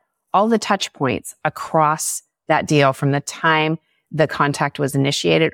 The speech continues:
all the way through to closed one. And you'll be shocked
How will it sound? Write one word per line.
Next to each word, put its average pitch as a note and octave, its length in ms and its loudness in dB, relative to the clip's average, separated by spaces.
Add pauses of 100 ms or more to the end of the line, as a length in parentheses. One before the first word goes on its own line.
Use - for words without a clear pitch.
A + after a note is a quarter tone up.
all D3 160 2
the E3 80 0
way D3+ 160 2
through C#3+ 320 0
to - 160 -8
closed - 420 0
one. C#3+ 380 0 (500)
And E3+ 80 6
you'll A#3 140 4
be G#4 120 2
shocked - 800 -4